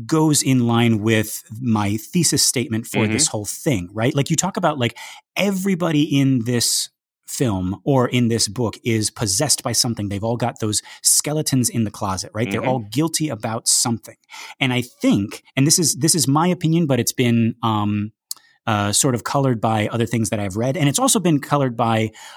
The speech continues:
Speaker 1: um, what Father Merrin says on those steps, right? That
Speaker 2: Mm-hmm.
Speaker 1: scene that, you know, that was taken out, right? That is, that is put back in here. Um,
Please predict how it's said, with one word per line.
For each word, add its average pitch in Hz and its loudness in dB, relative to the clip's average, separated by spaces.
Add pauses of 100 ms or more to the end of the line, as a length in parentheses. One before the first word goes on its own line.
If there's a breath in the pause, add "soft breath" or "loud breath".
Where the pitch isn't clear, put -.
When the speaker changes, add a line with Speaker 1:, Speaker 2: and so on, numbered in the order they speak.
Speaker 1:
um, 110 2 (100)
what 110 -6
Father 131 -2
Merrin 117 2
says 113 0
on 127 2
those 104 -2
steps, - 0
right? 120 -2
That 117 -2
Speaker 2:
Mm-hmm. 110 2
Speaker 1:
scene 165 4
that, 131 0
you 127 2
know, 104 0
that 113 -4
was 98 -2
taken 113 -2
out, - -8
right? 110 -2
That 107 -2
is, 101 -2 (240 loud breath)
that 120 0
is 104 -2
put - -6
back 98 -6
in 101 -2
here. - -6 (300 loud breath)
Um, 110 2